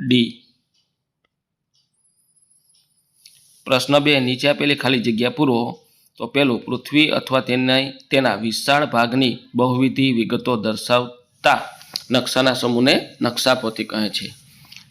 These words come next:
મિત્રો, ચેનલ ઉપર નવા હોય, વીડિયો સારો લાગ્યો હોય તો ચેનલને લાઈક, શેર અને સબસ્ક્રાઇબ કરવાનું ભૂલવાનું નથી.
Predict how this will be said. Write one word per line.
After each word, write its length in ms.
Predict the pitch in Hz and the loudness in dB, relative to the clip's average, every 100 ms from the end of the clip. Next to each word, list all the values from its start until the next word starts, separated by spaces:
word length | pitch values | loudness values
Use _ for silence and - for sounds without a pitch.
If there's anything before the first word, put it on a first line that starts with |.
| - | -4
મિત્રો, 400 | 135 156 147 147 | 0 4 4 2
ચેનલ 360 | 147 135 135 143 | 0 0 2 0
ઉપર 160 | 139 | -2
નવા 200 | 135 135 | 0 0
હોય, 240 | 127 131 117 | 2 2 2
વીડિયો 320 | 110 120 120 | 0 0 -2
સારો 280 | 120 120 120 | 0 0 2
લાગ્યો 200 | 120 117 | -2 -2
હોય 80 | |
તો 140 | 117 113 | -6 -6
ચેનલને 380 | 110 117 107 98 | -4 -4 -4 -4
લાઈક, 440 | 110 123 - - | 0 0 -2 -8
શેર 300 | - 123 113 | -4 -2 -2
અને 140 | 110 | -6
સબસ્ક્રાઇબ 440 | 110 110 - 127 123 | -10 -12 -6 -4 -4
કરવાનું 280 | 127 131 135 | -2 -4 -2
ભૂલવાનું 360 | 135 139 139 | -2 -2 -2
નથી. 400 | 139 139 147 147 | -4 -2 -4 -6